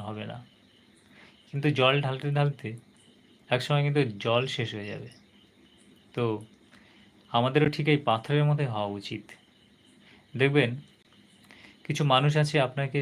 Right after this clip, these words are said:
সবসময় যে কোনোভাবেই খোঁটা দিয়ে হোক বা আপনার কী কী খামতি আছে, কী কী দুর্বলতা আছে, সেই সমস্তগুলো বলে আপনাকে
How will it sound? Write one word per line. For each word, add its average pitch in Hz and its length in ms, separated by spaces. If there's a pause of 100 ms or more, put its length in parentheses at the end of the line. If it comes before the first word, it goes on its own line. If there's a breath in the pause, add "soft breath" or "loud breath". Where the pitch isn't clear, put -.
(100)
সবসময় 131 520 (380)
যে 147 160
কোনোভাবেই 147 480 (1800 loud breath)
খোঁটা 123 240 (100)
দিয়ে 139 180 (100)
হোক 135 180 (500)
বা 117 200 (120)
আপনার 120 280 (240)
কী 143 160
কী 123 80 (120)
খামতি 131 340 (120)
আছে, 123 220 (560)
কী - 140
কী 131 140
দুর্বলতা 131 600
আছে, 123 180 (200)
সেই 131 240
সমস্তগুলো 131 500 (120)
বলে 123 200 (580 loud breath)
আপনাকে 123 260